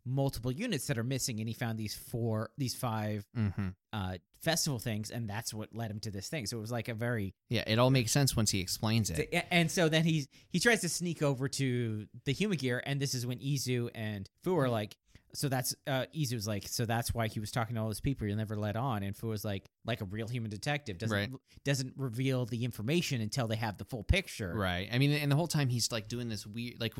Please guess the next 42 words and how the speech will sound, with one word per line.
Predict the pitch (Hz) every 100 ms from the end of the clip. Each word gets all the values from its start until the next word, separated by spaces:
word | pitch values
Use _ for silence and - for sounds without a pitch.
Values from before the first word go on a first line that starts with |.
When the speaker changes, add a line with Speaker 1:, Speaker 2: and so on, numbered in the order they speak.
| -
Speaker 2:
they, | 123 - _
think | 175 165
a |
cartoon | 123 135 131 - 120 110 104
sneak | - - 110 95 - - -
where | 170
Speaker 1:
Yeah, | 127
Speaker 2:
it's, | 110
like, | 165
Speaker 1:
he's |
Pink | 110
Speaker 2:
legs | 107 -
really | 196 165 120
Speaker 1:
Panther |
s-, | 120 117
Speaker 2:
high | 113
up | 110 104 107 143
Speaker 1:
he's | 147
Speaker 2:
and | 92
Speaker 1:
P-, | -
he's | 170 143
Pink | - 160
Panther | 143 120 117
sneaking. | 101 110 90 82 -
Speaker 2:
it's | 123 113
just | 131
that | 123
every | 127 131
time | 131 120 107
he | 113
moves, | 113 120 107 98
there's | 98
a | 95
beeping | 104 101 92
sound. | 92 90 82 85 - -
And | -
so | 120
Speaker 1:
Yeah. | 98
Speaker 2:
it's | -
like, | 107 - 107 -
and | 110
he's | 107 -